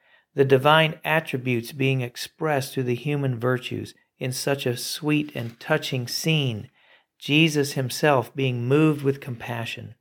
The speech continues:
In chapter ten, I'll just mention one,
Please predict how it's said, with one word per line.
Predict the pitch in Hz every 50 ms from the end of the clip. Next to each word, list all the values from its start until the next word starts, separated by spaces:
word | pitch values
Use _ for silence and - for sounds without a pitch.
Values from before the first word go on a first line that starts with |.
| _ _ _ _ _ _ _ _ _ _ _ _ _ _ _ _ _ _ _ _ _ _ -
In | 156 143 139
chapter | 139 - - 165 160 160 - 139 131
ten, | 135 - - 156 147 139 131 131
I'll | 135 139
just | 131 139 131 135 - -
mention | 147 135 135 135 135 135 - 127 123 120
one, | 123 127 135 135 131 123 123 131